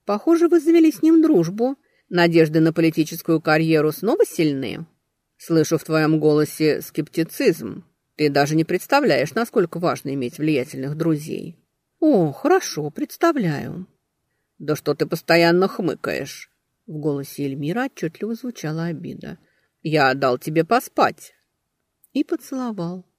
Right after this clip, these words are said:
А если ещё раз так сделает, даже мысли не хотела допускать. Отлично помнила, как вы проводили из кабинета фею.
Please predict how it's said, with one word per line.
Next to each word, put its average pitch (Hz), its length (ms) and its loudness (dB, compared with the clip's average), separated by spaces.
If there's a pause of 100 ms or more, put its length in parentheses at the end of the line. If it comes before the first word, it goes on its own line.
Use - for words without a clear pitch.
(380)
А 156 100 -2
если 151 280 -2
ещё 151 280 -4
раз 190 160 0
так 135 240 -8
сделает, - 600 -10 (260)
даже 160 300 -2
мысли 170 320 -4
не 233 100 -2
хотела 254 380 -2
допускать. - 680 -10 (320)
Отлично 175 540 -2
помнила, 143 460 -4
как - 280 -4
вы 160 160 -2
проводили 147 520 -6
из 139 120 -8
кабинета 151 540 -4
фею. - 560 -8